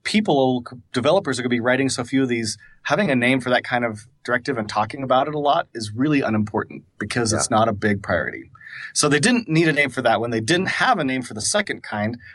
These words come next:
Speaker 1: They still could use component. So we have components, but now they're just calling that second type, which was directives, or just, or decorators, and they're now just calling it directives. Well,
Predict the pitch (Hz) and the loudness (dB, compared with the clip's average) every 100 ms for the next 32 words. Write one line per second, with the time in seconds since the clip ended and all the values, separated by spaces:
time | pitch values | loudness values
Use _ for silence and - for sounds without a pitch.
0 | - 131 127 - 214 208 156 147 131 113 | -4 0 2 2 0 0 -2 -2 -2 -4
1 | 107 139 110 113 _ - - - - 135 | 0 0 0 -6 _ -20 -18 -4 2 2
2 | 139 240 220 165 127 107 104 107 - _ | 2 0 -2 -8 -4 -4 -4 -6 -12 _
3 | - - _ 147 143 156 170 165 151 135 | -20 -20 _ -2 2 4 4 2 0 0
4 | 147 - 147 147 143 127 - 156 156 151 | -4 0 0 0 2 0 2 -2 -2 -4
5 | 117 120 - 123 123 113 101 101 104 113 | -4 -4 -4 -2 0 0 -2 -2 -4 -2
6 | 110 - 127 113 - 110 92 101 107 127 | -6 -4 -2 0 0 -2 -4 -4 -4 -4
7 | 120 127 156 147 127 120 113 113 117 110 | 0 0 0 -2 0 -2 -2 -2 -4 -4
8 | - - - - 147 151 151 | -16 -16 -10 0 4 4 2